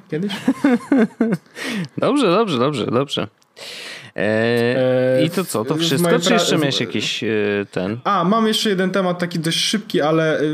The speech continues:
Speaker 1: po prostu to zajawię, chociaż, e, e, słuchajcie, sytuacja wygląda tak. Jeśli chcecie robić, e, z-, traktować robienie zdjęć na iPhone'ie w jakiś sensowny sposób trochę bardziej,
Speaker 2: No.
Speaker 1: to trzeba pobrać aplikację Halidę,
Speaker 2: No.
Speaker 1: e, na, na iPhone'a.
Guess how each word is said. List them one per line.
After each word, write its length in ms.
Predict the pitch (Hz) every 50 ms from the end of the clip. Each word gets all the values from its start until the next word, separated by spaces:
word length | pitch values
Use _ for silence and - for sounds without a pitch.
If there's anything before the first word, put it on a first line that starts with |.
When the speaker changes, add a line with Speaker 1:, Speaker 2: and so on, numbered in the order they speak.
| 156 135 160 160
Speaker 1:
po 60 | 160
prostu 300 | 156 165 165 165 175 165
to 120 | - 165
zajawię, 720 | 151 160 160 156 160 160 160 143 160 151 147 147 147 139 135
chociaż, 500 | 156 151 - 147 143 - - - - -
e, 240 | 139 135 135 139 143 143 - - - - - - - - - _ - 139 139 139 139 139 143 139 139 139
e, 60 | 143 143
słuchajcie, 520 | - 160 143 139 - - 135 127 127 - -
sytuacja 440 | - - - 180 185 180 180 170 156
wygląda 260 | 147 151 151 151 143
tak. 340 | 147 135 123 120 120 - -
Jeśli 240 | 143 143 - - 147
chcecie 280 | - - 170 - 175
robić, 360 | 160 160 147 147 143 - - -
e, 380 | - 131 139 139 139 139 139
z-, 100 | 135 135 135 143 143 - 147 160 - _ _ _ _ -
traktować 520 | - 151 147 147 - 170 151 156 151 151 156
robienie 360 | 147 143 143 151 147 147 143
zdjęć 340 | 139 135 147 151 143 147 -
na 80 | 147 139
iPhone'ie 280 | 135 - 151 143 143 135
w 40 |
jakiś 220 | 139 135 - 147 139
sensowny 460 | - - 143 139 - 147 139 139 135
sposób 380 | 135 - - 143 135 - _ _
trochę 240 | - 135 131 143
bardziej, 420 | 143 139 135 135 135 143 160 175 175
Speaker 2:
No. 240 | 110 110 101 95 - - - - -
Speaker 1:
to 80 | 160
trzeba 300 | 156 - - 180 165 151
pobrać 340 | 139 156 143 147 143 - -
aplikację 420 | 135 - 139 135 143 131 131 147
Halidę, 540 | 135 - - 147 135 135 139 131 135 143 165 170 - - - - - - - -
Speaker 2:
No. 220 | 107 110 104 95
Speaker 1:
e, 340 | 95 135 135 135 135 135 131
na, 540 | 135 135 135 135 131 131 131 131 131 131 131 135
na 60 | 143 135 135
iPhone'a. 440 | 131 - - 135 127 131 131 147